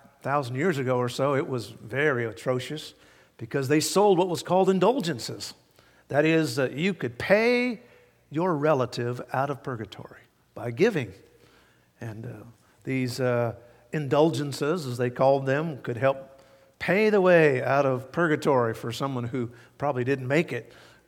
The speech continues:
in life. But, uh, the Bible is very clear. It says in verse twenty-six that between heaven and hell, we'll,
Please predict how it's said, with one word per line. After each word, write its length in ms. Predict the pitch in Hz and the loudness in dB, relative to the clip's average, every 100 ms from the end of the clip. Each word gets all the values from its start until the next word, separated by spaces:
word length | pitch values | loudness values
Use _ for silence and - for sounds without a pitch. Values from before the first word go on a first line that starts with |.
| - | -10
in 120 | 139 | -4
life. 440 | 131 127 117 117 - _ _ _ _ _ _ _ _ - | 0 0 0 -6 -18 _ _ _ _ _ _ _ _ -2
But, 320 | 147 151 147 | 0 0 0
uh, 320 | 135 131 135 131 | 0 2 0 -2
the 80 | |
Bible 260 | 123 139 147 | 4 4 4
is 60 | 135 | 4
very 200 | 139 131 | 2 2
clear. 280 | 165 165 | 2 4
It 100 | 139 | 2
says 200 | 151 135 | 2 0
in 60 | 139 | 0
verse 200 | 147 135 | 0 -2
twenty-six 640 | - 156 139 - 165 160 - | -2 -4 -4 -2 -2 0 0
that 180 | 147 | 0
between 400 | 135 - 165 147 | -2 -6 -4 -4
heaven 540 | 131 170 185 208 214 220 | -2 2 2 2 -8 -8
and 220 | 156 127 | -6 -6
hell, 540 | 123 147 156 175 - - _ _ _ _ _ _ _ _ _ | -6 -8 -8 -8 -10 -14 _ _ _ _ _ _ _ _ _
we'll, 140 | - | -14